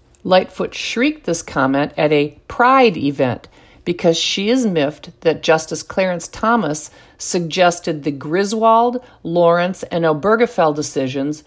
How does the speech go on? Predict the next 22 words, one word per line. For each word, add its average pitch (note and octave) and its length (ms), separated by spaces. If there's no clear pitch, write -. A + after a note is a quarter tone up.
should G3 380
be A#3+ 140
revisited D#3+ 760
to F3 100
determine D#3+ 480
if D#3+ 200
they G3+ 180
were A3+ 160
wrongly C#3+ 400
decided D3 520
as E3 140
well. G3 460
Lightfoot, G3+ 760
who F#3 120
must C#4+ 260
have E3 100
slept - 400
through F3+ 140
some D3 260
law G#3 220
school C#3 300
classes, A#2 640